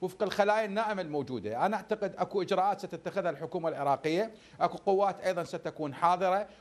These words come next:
وما حدث اليوم أنا أعتقد كان، آه، عمل مهم بالنسبة إلى قوات الحشد الشعبي التي استطاعت أن تقتل الانتحاري قبل الوصول، قبل أن يتسبب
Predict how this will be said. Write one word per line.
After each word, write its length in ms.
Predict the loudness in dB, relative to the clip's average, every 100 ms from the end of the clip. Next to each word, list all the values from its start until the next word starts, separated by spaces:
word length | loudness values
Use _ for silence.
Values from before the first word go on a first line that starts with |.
| -6
وما 200 | 0 0
حدث 320 | 2 0 0
اليوم 300 | 2 2 2
أنا 120 | 0
أعتقد 380 | -2 -6 -4 -2
كان، 300 | 2 2 0 -12 -18 -2
آه، 480 | 0 2 0 0
عمل 400 | -2 0 2 2
مهم 320 | 0 2 2 2
بالنسبة 400 | -4 -2 -2 2
إلى 80 |
قوات 340 | 2 2 -2 -2
الحشد 280 | -2 -4 -4
الشعبي 300 | -4 -2 -2
التي 200 | -4 -6
استطاعت 500 | -4 0 2 0 -4 -18 -8 0
أن 240 | 0 2
تقتل 360 | 2 2 -4 -2
الانتحاري 560 | -6 -6 -4 0 0
قبل 280 | 2 0 0
الوصول، 400 | -2 -2 0 -2
قبل 300 | 0 0 0
أن 160 | -2 -4
يتسبب 600 | -2 2 2 4 0